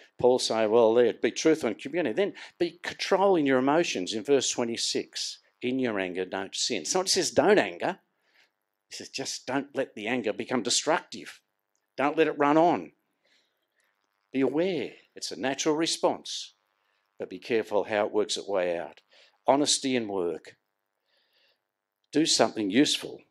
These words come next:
with their own hands in verse twenty-eight, that you can help others. I mean, again, in our contemporary society,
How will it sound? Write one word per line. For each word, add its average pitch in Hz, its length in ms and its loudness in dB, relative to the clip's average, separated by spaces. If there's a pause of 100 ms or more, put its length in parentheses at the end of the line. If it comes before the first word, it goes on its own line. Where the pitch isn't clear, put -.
(100)
with 92 140 -8
their 92 160 0
own 98 180 0
hands 104 400 -8
in 82 80 -10
verse 98 220 -6
twenty-eight, 117 380 -4
that 127 120 -4
you 135 100 2
can 135 120 2
help 151 240 4
others. - 640 -2 (380)
I 127 40 -10
mean, 147 120 -6
again, 156 220 0
in 123 100 0
our 123 100 2
contemporary 104 460 -6
society, 95 640 -2